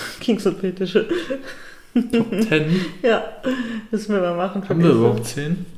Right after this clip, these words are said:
Speaker 1: Bestimmt. Also ich hab grad mal überlegt, wenn ich alleine rede, hi-, ich hab auf jeden Fall High Heels Fetisch.
Speaker 2: Mhm.
Speaker 1: Ich hab einen Fetisch für Nylons, ich hab einen Fetisch für Netzstrümpfe.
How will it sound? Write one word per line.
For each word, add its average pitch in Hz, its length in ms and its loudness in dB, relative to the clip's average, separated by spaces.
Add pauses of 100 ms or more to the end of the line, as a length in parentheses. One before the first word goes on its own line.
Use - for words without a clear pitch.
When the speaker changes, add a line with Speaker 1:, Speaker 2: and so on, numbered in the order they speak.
(400)
Speaker 1:
Bestimmt. 139 640 2
Also 160 180 6
ich 190 160 4
hab 214 140 0
grad 185 200 4
mal 190 160 6
überlegt, 143 640 4
wenn 170 140 6
ich 175 160 0
alleine 175 440 4
rede, 165 440 2 (320)
hi-, 185 160 4
ich - 140 -2
hab 175 200 0
auf 170 120 -6
jeden 175 140 2
Fall 165 240 0
High 160 200 4
Heels 139 320 2
Fetisch. 120 600 -2 (240)
Speaker 2:
Mhm. 127 140 -2
Speaker 1:
Ich 127 140 2
hab 185 140 4
einen 185 120 2
Fetisch 175 320 2
für 175 120 0
Nylons, 196 440 4
ich 180 180 -6
hab 175 100 -2
einen 170 120 -4
Fetisch 170 540 -2
für 170 200 2
Netzstrümpfe. 151 1200 0